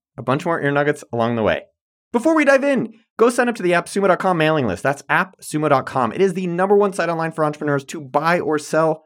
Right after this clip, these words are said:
software to help you grow your online businesses. That's app sumo dot com. And if you haven't subscribed to our YouTube channel, youtube dot com slash O K Dork. Our team puts out three juicy business videos every single week to help you have success on your journey. That's youtube dot com slash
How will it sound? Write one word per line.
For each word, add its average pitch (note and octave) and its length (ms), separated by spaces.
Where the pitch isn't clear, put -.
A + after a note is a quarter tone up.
software D3+ 420
to C#3 60
help D3+ 180
you D3+ 80
grow C#3+ 200
your E3 140
online D3 260
businesses. B2+ 420
That's A#2+ 240
app C3 220
sumo B2+ 260
dot G#2+ 160
com. E2 340
And G#3 100
if G#3+ 80
you B3 60
haven't A3+ 180
subscribed G3 460
to F#3 80
our E3+ 60
YouTube D3+ 280
channel, D3+ 300
youtube F#3+ 300
dot E3+ 160
com D#3 240
slash A#3 380
O D#3+ 80
K D#3+ 220
Dork. C3 340
Our G#3+ 140
team G#3+ 220
puts G#3 160
out D#3+ 200
three F#3+ 280
juicy D#3 440
business F3 320
videos D#3 300
every F3+ 180
single F3+ 220
week D#3 140
to D3+ 80
help D#3 200
you D3+ 360
have C#3 120
success C3 340
on A2 120
your A#2+ 140
journey. G#2+ 260
That's G2+ 220
youtube C3+ 260
dot B2+ 160
com B2 380
slash A2+ 520